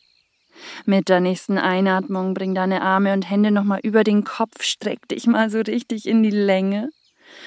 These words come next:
Und mit der Ausatmung komm in eine ganze Vorbeuge. Lass dich hier schwer hängen.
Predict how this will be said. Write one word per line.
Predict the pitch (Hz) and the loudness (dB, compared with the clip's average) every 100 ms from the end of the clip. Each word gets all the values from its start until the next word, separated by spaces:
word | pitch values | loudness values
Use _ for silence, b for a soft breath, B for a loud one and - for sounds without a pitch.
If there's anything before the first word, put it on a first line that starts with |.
| B | B
Und | - 254 | 2 6
mit | 269 285 | 6 6
der | 320 220 202 | 4 6 4
Ausatmung | 208 - 196 196 - 190 185 185 - | 2 2 2 0 -2 -2 0 -2 -4
komm | - 180 175 180 - | -2 0 0 -4 -4
in | 214 | -2
eine | 214 196 190 | 0 0 0
ganze | 180 175 180 180 190 | -2 -2 -2 -2 -6
Vorbeuge. | - - 175 175 180 180 | -8 -6 -4 -2 -2 -4
Lass | 180 180 - | -2 -4 -4
dich | 196 | -12
hier | - 190 | -4 -2
schwer | 180 - 175 170 165 | -2 -4 -2 2 4
hängen. | 175 - 170 180 - 190 | 2 -2 -6 -6 -8 -12